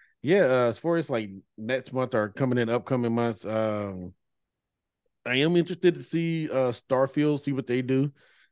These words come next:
Uh, definitely, like I said, I'm definitely getting Final Fantasy sixteen. I'm a huge Final Fantasy fan, so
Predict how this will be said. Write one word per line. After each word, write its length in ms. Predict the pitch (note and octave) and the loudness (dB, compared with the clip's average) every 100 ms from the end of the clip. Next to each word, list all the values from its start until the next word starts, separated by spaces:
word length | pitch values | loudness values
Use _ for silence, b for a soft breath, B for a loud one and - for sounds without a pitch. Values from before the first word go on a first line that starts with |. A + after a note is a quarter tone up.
| _ | _
Uh, 400 | A2 G#2+ G2 F#2 | -4 -4 -4 -6
definitely, 500 | E2+ B2 C3 B2+ B2 | -4 -2 0 0 -2
like 200 | G2+ G#2+ | -2 -4
I 20 | G#2+ | -4
said, 140 | G2+ | -4
I'm 80 | G2+ | -2
definitely 300 | B2 B2 B2 | -2 -2 0
getting 180 | A2+ A2 | 0 0
Final 240 | A#2+ A2+ | -2 -2
Fantasy 400 | - A2+ G#2+ A2+ | -2 -4 -6 -8
sixteen. 480 | - B2 - B2 A2+ | -4 -4 -2 -2 0
I'm 180 | A#2 A#2 | 0 0
a 200 | F#2+ F2+ - _ _ _ _ _ _ _ - | -4 -8 -16 _ _ _ _ _ _ _ 2
huge 380 | E3 D#3+ D#3 | 4 6 2
Final 240 | - C#3 C3+ | 4 4 4
Fantasy 400 | C#3+ C#3 C3 C#3 | 2 0 0 -2
fan, 380 | C#3 C3+ C#3 B2 | 0 2 0 0
so 560 | B2+ A2+ A2+ G#2+ G2+ | 0 0 0 -4 -6